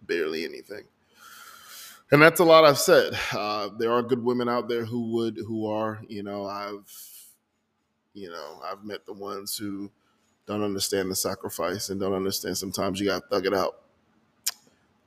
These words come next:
Um, and then I've met the ones who always want, want, want, want. I think understanding things is important too, but I'm not gonna, I'm not gonna complain on that. I'm very blessed. I've had very great insight to understand what I need to do,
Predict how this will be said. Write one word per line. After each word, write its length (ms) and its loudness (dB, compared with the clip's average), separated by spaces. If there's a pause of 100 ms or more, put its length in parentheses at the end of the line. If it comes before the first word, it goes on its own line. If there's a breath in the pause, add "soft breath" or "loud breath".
Um, 460 -2
and 140 -4
then 100 0
I've 120 0
met 200 -2
the 80 0
ones 280 2
who 100 0
always 280 -2
want, 600 -4
want, 300 -10
want, 340 -12
want. 520 -16
I 40 -18
think 360 -8 (720)
understanding 880 -2 (440)
things 400 -6
is 180 -10
important 520 -8
too, 160 -6
but 240 -2 (720 loud breath)
I'm 80 4
not 140 10
gonna, 220 10 (120)
I'm 80 2
not 80 6
gonna 120 6
complain 280 4
on 120 6
that. 240 6 (1600)
I'm 100 -4
very 180 2
blessed. 380 2
I've 80 0
had 300 0
very 220 4
great 200 0
insight 480 0
to 100 -4
understand 460 -4
what 100 -2
I 100 -4
need 180 -6
to 60 -14
do, 280 -2